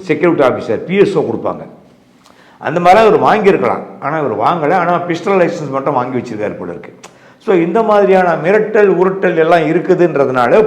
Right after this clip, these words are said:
போலீஸுக்கு எல்லாத்துக்குமே தெரியும். எல்லா தலைவர்களுக்குள்ள நிலவரத்தை அன்னன்னைக்கு ஸ்டே-, ஸ்டேட்டஸ் கொடுத்துக்கிட்டே இருப்பாங்க அந்த ஸ்பெஷல் பிரான்ச் போலீஸார். So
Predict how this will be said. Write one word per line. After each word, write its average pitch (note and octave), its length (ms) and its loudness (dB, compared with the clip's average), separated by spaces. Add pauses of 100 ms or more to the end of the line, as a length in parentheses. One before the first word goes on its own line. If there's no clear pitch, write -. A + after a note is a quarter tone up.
போலீஸுக்கு G3+ 520 2 (100)
எல்லாத்துக்குமே E3 540 0
தெரியும். - 580 -4 (340)
எல்லா E3+ 380 4
தலைவர்களுக்குள்ள E3 760 2 (1000)
நிலவரத்தை D#3+ 480 6 (100)
அன்னன்னைக்கு G#3 520 2
ஸ்டே-, D#3 260 -2
ஸ்டேட்டஸ் F3 380 -2
கொடுத்துக்கிட்டே D#3 400 -4
இருப்பாங்க C#3+ 360 -2
அந்த G#2 480 -4 (840)
ஸ்பெஷல் B2 340 -6
பிரான்ச் B2 360 -4
போலீஸார். F#2+ 420 -10 (880)
So - 200 2